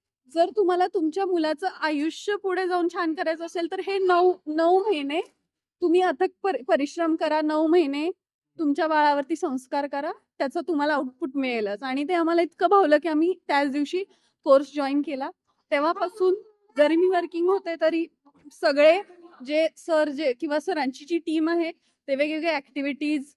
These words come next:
अ, ब्रेन डेव्हलपमेंटसाठी, न्यूरॉन्स कनेक्शनसाठी जे काही घेतात,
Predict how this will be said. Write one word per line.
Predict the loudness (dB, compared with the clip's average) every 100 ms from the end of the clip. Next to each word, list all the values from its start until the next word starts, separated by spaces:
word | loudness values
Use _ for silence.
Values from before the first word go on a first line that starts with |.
| _ _ _
अ, | 0 4 4
ब्रेन | 2 -2 0 4 4
डेव्हलपमेंटसाठी, | 4 0 -2 -2 -2 -2 -4 -2
न्यूरॉन्स | 0 2 2 2 0 0
कनेक्शनसाठी | -2 -2 -6 -4 -4 -2 -2
जे | -4 -4
काही | -4 -2
घेतात, | -4 -4 -8